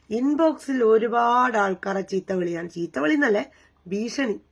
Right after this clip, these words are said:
വമ്പൻ ഭീഷണി. "നീ ആരാണ്?" മനാഫിന്റെ കാര്യം പറഞ്ഞതിന് ശേഷം "നീ ആരാണ്?", അങ്ങനെയാണ്, ഇങ്ങനെയാണെന്നൊക്കെ പറഞ്ഞിട്ട് ഭീഷണിയോട് ഭീഷണി.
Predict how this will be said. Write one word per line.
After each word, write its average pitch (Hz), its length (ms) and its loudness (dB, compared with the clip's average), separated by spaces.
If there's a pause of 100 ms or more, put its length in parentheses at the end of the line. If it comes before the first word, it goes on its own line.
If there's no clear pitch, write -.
(200)
വമ്പൻ 247 500 -2
ഭീഷണി. 262 420 0 (460)
"നീ 208 260 -4
ആരാണ്?" 233 520 2
മനാഫിന്റെ 233 500 2
കാര്യം 233 280 2
പറഞ്ഞതിന് 226 280 0
ശേഷം 214 280 -2
"നീ 226 160 -4
ആരാണ്?", 247 480 0 (480)
അങ്ങനെയാണ്, 233 520 -2
ഇങ്ങനെയാണെന്നൊക്കെ 233 760 -2
പറഞ്ഞിട്ട് 214 640 -4 (720)
ഭീഷണിയോട് 214 600 0
ഭീഷണി. 185 320 -2